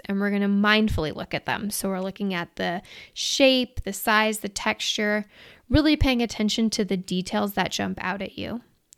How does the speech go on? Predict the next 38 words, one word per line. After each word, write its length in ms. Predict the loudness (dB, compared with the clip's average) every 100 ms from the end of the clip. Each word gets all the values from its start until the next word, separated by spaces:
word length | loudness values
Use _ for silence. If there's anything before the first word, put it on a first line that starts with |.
| -20 -20 -20 -18 -4
And 100 | -2
as 140 | 2
you're 120 | 0
looking 400 | 2 0 2 0
at 140 | 0 0
both 260 | -2 -2
of 140 | -8 -8
these, 460 | -8 -4 -4 -4
consider 640 | -6 -4 -2 0 2 2 2
on 540 | 0 0 0 -2 -4 0
which 340 | 0 2 0
one 440 | 2 2 2 2
you 180 | 2 2
would 240 | 2 0 -2
prefer 540 | -4 -6 -2 -2 -2
to 240 | -6 -12
eat. 400 | -14 -18 _ -20 -20 _ _ _ _ _ _ _ _
As 300 | 2 2 4
one 200 | 4 4
kind 220 | 2 0 -2
of 80 |
jumps 320 | 0 0 0 0
out 180 | 0 0
at 120 | -2
you, 140 | -4 0
I 100 | 0
want 200 | 2 2
you 80 | 0
to 220 | 0 0
ask 300 | -2 -2 -6
yourself, 420 | -4 -4 -4 -6
why 320 | -6 -4 -2 -2
is 180 | -2
that 220 | -4 -4 -4
the 100 | -4
preference 600 | -4 -4 -6 -8 -8 -10
right 220 | -10 -8
now? 300 | -8 -8